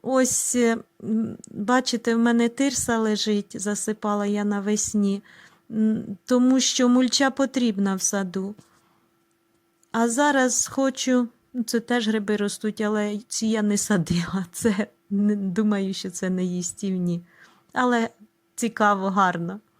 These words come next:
Потрібна мульча в, для саду. Не знаю, що вийде з цим експериментом з листя. Побачимо. Це вперше я його залишаю, це листя тут. Ось така малесенька прогуляночка.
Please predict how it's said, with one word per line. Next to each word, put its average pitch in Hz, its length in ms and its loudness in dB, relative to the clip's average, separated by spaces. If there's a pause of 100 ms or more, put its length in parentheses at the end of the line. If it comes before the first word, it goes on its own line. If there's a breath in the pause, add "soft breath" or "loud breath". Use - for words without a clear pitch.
(960 soft breath)
Потрібна 320 600 4
мульча 269 600 2
в, 190 240 -12
для 208 300 0
саду. 190 460 -2
Не 240 200 4
знаю, 220 480 2
що 208 360 -2
вийде 196 520 -2 (560 soft breath)
з 175 260 -8
цим 214 280 0
експериментом 208 960 0
з 196 80 -6
листя. 247 600 -2 (420 soft breath)
Побачимо. 202 680 -2
Це 226 240 0
вперше 190 580 -4
я 190 180 -6
його 190 320 -8
залишаю, 262 760 -2
це 269 220 -4
листя 254 440 -2
тут. 240 440 -6 (920)
Ось 339 220 -2
така 359 320 2
малесенька 349 640 2
прогуляночка. 330 1120 4